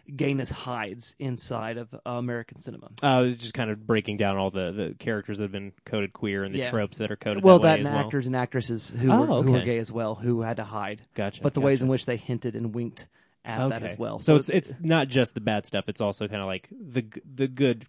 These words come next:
Speaker 1: There's a, there's
Speaker 2: parts
Speaker 1: an,
Speaker 2: of it.
Speaker 1: there's an impish joyousness in there as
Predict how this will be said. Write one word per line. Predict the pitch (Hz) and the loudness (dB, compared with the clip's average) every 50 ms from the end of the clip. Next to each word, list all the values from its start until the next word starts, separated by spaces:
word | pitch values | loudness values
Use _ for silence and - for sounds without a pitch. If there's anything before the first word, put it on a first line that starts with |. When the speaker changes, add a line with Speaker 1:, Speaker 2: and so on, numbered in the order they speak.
| _ | _
Speaker 1:
There's | - 175 170 156 | 4 6 6 6
a, | 160 165 | 4 4
there's | 160 190 190 160 | 6 6 6 6
Speaker 2:
parts | 165 175 - | 4 2 -2
Speaker 1:
an, | - | 0
Speaker 2:
of | 180 | 4
it. | 180 | 4
Speaker 1:
there's | 175 156 160 | 4 4 2
an | 175 | 0
impish | - 214 170 170 151 127 117 | 0 2 4 4 2 2 2
joyousness | - 139 131 127 123 120 120 - 127 120 - | 2 2 4 4 2 0 -2 -4 -6 -6 -6
in | 123 120 | -6 -6
there | 117 107 | -2 0
as | 190 | 0